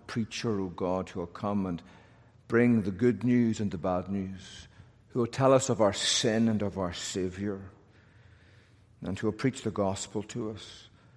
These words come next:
that through him and through his message and by your Spirit, you'll bind up the brokenhearted and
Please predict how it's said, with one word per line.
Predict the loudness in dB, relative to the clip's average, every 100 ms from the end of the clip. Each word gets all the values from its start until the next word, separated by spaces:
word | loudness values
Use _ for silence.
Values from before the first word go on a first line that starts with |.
| -20 -20 _ -20 _ -2
that | -2
through | 0 2 4
him | 4 4 4
and | 2 0
through | 2 2
his | 2 2
message | 2 2 0 -4 -4
and | 0
by | 2 2
your | 0 -4
Spirit, | -6 -4 -2 -2 -6 -20 -20 -20 -20 _ -20 _ _
you'll | -8 2
bind | 4 6 4
up | 2 0
the | -6
brokenhearted | -4 -6 -8 -6 -6 -6 -10 -12 -20 -20 -20 -20 -20 _ -20 -20 -20 -20 -18 -6
and | -2 0 0